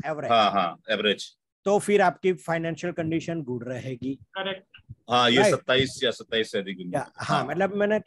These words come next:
Speaker 1: इसलिए मैंने ट्वेंटी एट बोला, right।
Speaker 2: हम्म।
Speaker 1: अब दूसरा point है कि यदि जो इ-, उसका, मतलब, ए इलेवन, एक मिनट, हाँ, मैं उसमें formula भी देख, डाल, डाली है। ए,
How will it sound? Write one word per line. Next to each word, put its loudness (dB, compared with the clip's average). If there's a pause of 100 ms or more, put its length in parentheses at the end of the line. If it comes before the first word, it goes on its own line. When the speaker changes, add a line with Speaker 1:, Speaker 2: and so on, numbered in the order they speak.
Speaker 1:
इसलिए -2
मैंने -4
ट्वेंटी -4
एट -2
बोला, -10 (420)
right। 4
Speaker 2:
हम्म। -2 (440)
Speaker 1:
अब 0
दूसरा 2
point 2
है -10 (460)
कि 0
यदि 2
जो -4
इ-, -14 (220)
उसका, -2 (480)
मतलब, -10
ए -4
इलेवन, -10
एक -10
मिनट, -8
हाँ, 0
मैं -2
उसमें -6
formula -8
भी -8
देख, -12 (420)
डाल, -6
डाली -8
है। -8 (380)
ए, -14